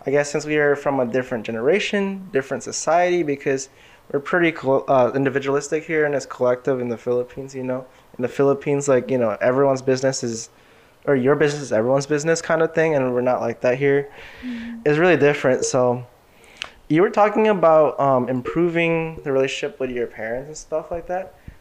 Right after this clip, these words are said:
Speaker 1: So
Speaker 2: Mm-hmm.
Speaker 1: in your opinion, how would you go about, like, um, mending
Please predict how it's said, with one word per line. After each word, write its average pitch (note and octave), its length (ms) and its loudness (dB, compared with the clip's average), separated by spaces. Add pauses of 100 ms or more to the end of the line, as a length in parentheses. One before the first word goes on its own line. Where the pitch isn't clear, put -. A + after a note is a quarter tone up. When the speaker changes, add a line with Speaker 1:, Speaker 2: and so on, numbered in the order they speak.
Speaker 1:
So C#3 540 -4
Speaker 2:
Mm-hmm. - 80 -10
Speaker 1:
in C#3+ 60 -6
your F3+ 140 -2
opinion, C#3+ 380 -6
how D3 340 -4
would C#3 260 -6 (440)
you C#3 140 -8
go C3 200 0
about, A#2+ 440 -2
like, A#2+ 300 -12 (680)
um, A2 380 -6
mending C3 420 -6